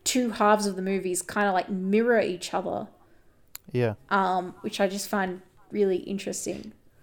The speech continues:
Speaker 2: Yeah, you know, before the island life versus on the island life is the struggle, and then the second half is on the live-, uh, uh, on the island life is easy, off the island life is the struggle.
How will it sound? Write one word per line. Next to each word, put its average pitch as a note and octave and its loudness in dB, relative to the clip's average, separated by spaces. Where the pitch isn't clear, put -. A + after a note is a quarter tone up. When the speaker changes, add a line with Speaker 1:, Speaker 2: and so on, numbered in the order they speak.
Speaker 2:
Yeah, F#3 2
you C3 4
know, B2+ 6
before C#3+ 4
the C3+ 2
island A2+ 4
life A2 0
versus A2 0
on A2+ -2
the A2 0
island G2+ -2
life G2+ -6
is A2+ -4
the G#2+ -6
struggle, A2 -4
and A#2 -4
then A2+ -4
the A2 -4
second C3+ -2
half A2+ 2
is A2 -2
on B2 -2
the A2+ -2
live-, G#2+ 2
uh, A2+ -6
uh, B2+ 2
on C3 2
the A#2+ 2
island A2 2
life G#2 -4
is G#2+ -8
easy, G#2 -4
off B2+ 4
the A#2+ 2
island G#2+ 2
life G#2 0
is G#2+ -6
the G#2+ -10
struggle. A2+ 0